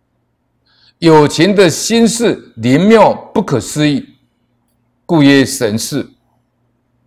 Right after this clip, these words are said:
一般民间的说法叫灵魂。以前我们在讲座里面呢，也常常提到神识跟灵魂。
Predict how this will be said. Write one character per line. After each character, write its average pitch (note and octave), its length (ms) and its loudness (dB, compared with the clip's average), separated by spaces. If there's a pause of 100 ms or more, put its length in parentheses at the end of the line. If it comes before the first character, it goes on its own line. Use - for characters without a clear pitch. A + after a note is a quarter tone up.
(1400)
一 G#3+ 120 -2
般 G#3 440 0 (160)
民 D3+ 220 0
间 A3+ 160 4
的 G#3+ 80 4
说 F3+ 240 0
法 G#2 540 -4
叫 A#2 320 2
灵 A2 200 -6
魂。 F#2+ 240 -10 (1500)
以 C3+ 100 -6
前 D3 240 0
我 E3+ 80 2
们 B2 240 -2
在 D3 320 2 (380)
讲 A2 240 -2
座 F#3+ 160 0
里 A#2 140 -2
面 C#3+ 200 -2
呢， A2+ 80 -2 (380)
也 A#2 240 -4
常 B2 240 -2
常 A2 260 -4
提 G#2+ 200 -8
到 G#2+ 360 0
神 A#2 380 -4
识 C3 260 -10 (360)
跟 A#2 360 -2 (140)
灵 G2+ 180 -4
魂。 A2+ 240 -12